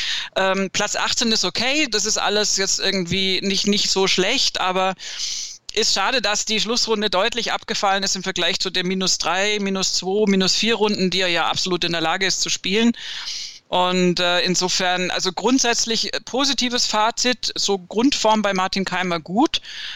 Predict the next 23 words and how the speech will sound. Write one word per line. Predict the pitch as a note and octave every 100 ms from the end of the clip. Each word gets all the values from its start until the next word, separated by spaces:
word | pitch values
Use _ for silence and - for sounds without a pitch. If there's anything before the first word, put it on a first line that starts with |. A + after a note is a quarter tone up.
| - - - -
aber | D#3+ A3 A#3+ -
auch | G3+ A#3 -
so | A#3
das | A3 G#3+ -
Durchziehen | A3 B3 - - A#3
mit | A3 G#3
vier | - G#3+ C4 A#3
richtig | A#3 A#3+ -
guten | A#3 A#3+ A3+
Tagen | G#3 F#3+ G3+ A3 A3
ist | G#3 G3+
jetzt | D4+
im | -
Moment | G3+ F#3 G3+ A#3+
noch | G#3+
nicht | G#3+ A3+ - -
da | G3+ G#3+ G#3+
und | - G3 F#3+ - _ _ -
kann | F3+ G#3+
aber | - F#3+ A#3
auch | - C4+ -
theoretisch, | - F#3+ F3+ D#3+
ich | F#3 -